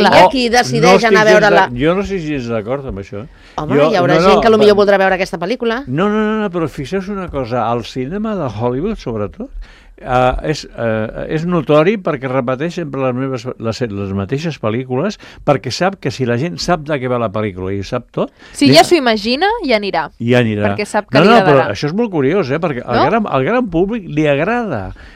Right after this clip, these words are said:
Speaker 3: eh, veure moltes vegades les mateixes pel·lícules.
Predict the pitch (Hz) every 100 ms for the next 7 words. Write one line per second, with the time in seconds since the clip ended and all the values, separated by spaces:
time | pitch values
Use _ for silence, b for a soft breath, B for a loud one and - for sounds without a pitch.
0 | b 135 139 135 127 - - 127 180 170
1 | 165 135 147 143 135 131 127 120 117 110
2 | 117 107 107 104 101 101 107